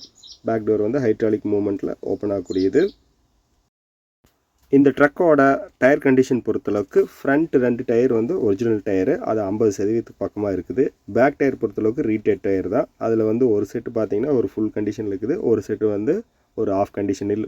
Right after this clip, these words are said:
உள்ளது. டயர் பொறுத்தளவுக்கு இந்த கண்டிஷனில் தான் இந்த வண்டியில் உள்ளது. இந்த ட்ரக்கை பொறுத்தளவுக்கு சமீபத்துல தான் உங்களுக்கு கிளட்ச் ஒர்க்கு மற்றும் ஆயில் போன்ற ரீப்ளேஸ்மெண்ட் எல்லாம் கரெக்டா பண்ணி வச்சிருக்கிறாங்க.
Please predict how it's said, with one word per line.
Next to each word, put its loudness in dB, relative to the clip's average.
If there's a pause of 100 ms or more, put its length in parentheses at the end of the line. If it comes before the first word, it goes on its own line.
உள்ளது. 0 (160)
டயர் -4
பொறுத்தளவுக்கு -4
இந்த -6
கண்டிஷனில் -4
தான் -2 (220)
இந்த -4
வண்டியில் -2
உள்ளது. 0 (1120)
இந்த 6
ட்ரக்கை 4
பொறுத்தளவுக்கு 4 (180)
சமீபத்துல 2
தான் 4
உங்களுக்கு 0 (120)
கிளட்ச் -4
ஒர்க்கு 2 (180)
மற்றும் -2 (140)
ஆயில் 2
போன்ற -2 (500)
ரீப்ளேஸ்மெண்ட் -2
எல்லாம் -2
கரெக்டா -4
பண்ணி 0
வச்சிருக்கிறாங்க. -4